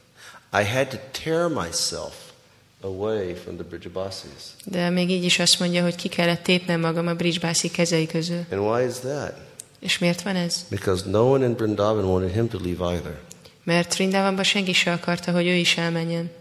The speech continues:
Speaker 1: Because they loved him so much.
Speaker 2: Mert annyira szerették.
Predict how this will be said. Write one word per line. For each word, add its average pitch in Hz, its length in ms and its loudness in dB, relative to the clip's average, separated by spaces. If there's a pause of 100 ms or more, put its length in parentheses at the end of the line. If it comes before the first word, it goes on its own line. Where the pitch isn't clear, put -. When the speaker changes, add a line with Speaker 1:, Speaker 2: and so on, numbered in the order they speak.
Speaker 1:
Because 92 400 -2
they 92 140 0
loved 104 220 2
him 107 140 -2
so 98 220 -4
much. - 480 -6
Speaker 2:
Mert 175 180 -4
annyira 180 280 0
szerették. 175 640 -4